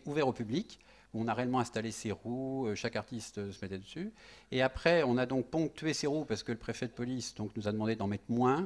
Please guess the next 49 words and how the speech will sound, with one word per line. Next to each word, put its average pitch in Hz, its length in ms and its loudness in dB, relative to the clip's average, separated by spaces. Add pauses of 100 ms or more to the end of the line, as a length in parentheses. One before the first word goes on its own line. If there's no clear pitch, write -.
(120)
pour 104 100 -10
ne - 20 -12
pas 107 140 0
gêner 104 240 -2
l'entrée 98 260 -4
du 98 80 -4
Lido. 120 460 -2 (500)
Euh, 104 440 0
ensuite, 123 580 -4
euh, 110 320 2 (320)
euh, 107 500 0
on 113 260 0
a 120 120 4
donc 127 200 0
travaillé 120 300 0
sur 120 140 -8
des 117 100 -2
roues 127 140 -4
d'une 113 100 -2
manière, 113 220 2 (360)
j'ai 110 140 -4
mis 120 120 0
les 110 80 2
deux 113 180 0
extrêmes. 117 520 0
Ça, 123 200 -2
c'est 110 260 -6
Cécile 110 400 -6
Proust - 460 -8
et 107 80 -4
Jacques 120 180 -4
Hoffner, 123 400 -2 (260)
qui - 80 -8
ont - 40 -6
travaillé 120 220 2
sur 107 180 -2
une 113 100 2
roue 120 120 0
qui - 100 -12
était 110 100 -4
comme 123 140 2
un 117 100 6
écran, 120 500 2 (180)
enfin, 107 100 -4
comme 113 140 -2
une 107 40 -4
sorte 113 160 -4
de 104 80 0
roue 101 420 -2